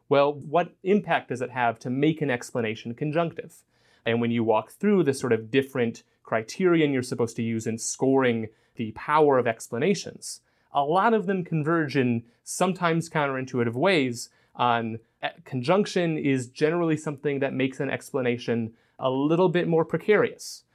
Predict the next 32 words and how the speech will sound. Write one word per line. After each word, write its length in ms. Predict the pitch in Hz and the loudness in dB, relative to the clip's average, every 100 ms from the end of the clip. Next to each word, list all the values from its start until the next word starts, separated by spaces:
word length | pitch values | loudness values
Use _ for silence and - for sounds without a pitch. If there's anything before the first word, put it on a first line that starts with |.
| _ _ | _ _
Whereas 600 | 127 123 123 117 113 - - | 2 4 4 2 0 -10 -6
the 200 | 120 123 | -6 -6
simpler 560 | - - 214 214 185 180 | -8 2 4 4 0 -2
an 100 | 170 | 0
explanation 640 | 165 - 165 160 151 160 | -2 -2 -2 -2 -2 0
is, 220 | 139 135 127 | 0 0 -4
the 100 | 117 | -12
fewer 320 | - 156 143 | -4 0 0
pieces 480 | 147 - 170 180 165 | -2 -6 -4 -2 -2
it 80 | |
has. 300 | 131 147 143 | -4 -6 -4
If 80 | 120 | -4
it's 100 | 113 | -6
less 320 | 110 120 143 | -2 -2 -2
conjunctive, 640 | - 156 139 151 151 156 120 | -6 -6 -2 -2 -2 -4 0
that 180 | 131 | -2
can 140 | - 147 | -4 -12
be 100 | 139 | -10
a 60 | |
strength. 400 | 139 - 135 135 | -12 -8 -8 -8
We 80 | 120 | -8
often 220 | 107 - | -8 -10
call 180 | 113 110 | -8 -6
that 100 | 107 - | -4 -2
Occam's 360 | 104 - 104 | -2 -4 -12
razor. 480 | 104 135 151 180 185 _ _ _ _ _ - | -2 -2 0 -2 -6 _ _ _ _ _ -6
If 220 | 135 156 | -4 0
you 40 | |
make 200 | 156 156 | 0 0
an 80 | 156 | 0
explanation 800 | 151 - 160 143 139 139 123 113 | -2 -2 -4 -4 -4 -4 -6 0
disjunctive, 920 | 196 220 - 110 - - 107 170 170 | 0 0 -6 -8 -6 -6 -4 -4 -10